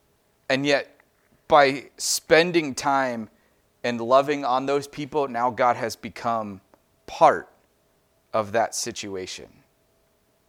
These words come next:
We overcomplicate things when it comes to fishing for people. Simon shows us the basics.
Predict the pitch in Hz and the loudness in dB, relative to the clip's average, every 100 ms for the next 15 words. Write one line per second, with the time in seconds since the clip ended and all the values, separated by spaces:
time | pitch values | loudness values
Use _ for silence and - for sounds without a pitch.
0 | _ _ - 147 175 202 202 151 - 196 | _ _ -4 2 8 8 8 2 4 2
1 | 160 151 - 131 - - 127 120 110 107 | 2 -4 -2 -8 -8 -4 -4 -4 -8 -8
2 | - - _ _ _ - 147 143 - 165 | -10 -12 _ _ _ 0 2 2 0 2
3 | 156 - 143 - 160 - 131 120 127 - | 2 -2 -4 -2 -4 -2 -6 -6 -6 -6
4 | 139 - 101 - _ - - - - 143 | -6 -6 -8 -8 _ -20 -14 -4 4 6
5 | 165 185 185 175 _ _ _ _ - - | 6 2 -4 -8 _ _ _ _ -4 0
6 | 143 151 127 151 - 127 120 127 120 - | 2 2 0 -4 -4 -6 -4 -4 -6 -8
7 | 87 - - - - | -12 -14 -16 -16 -18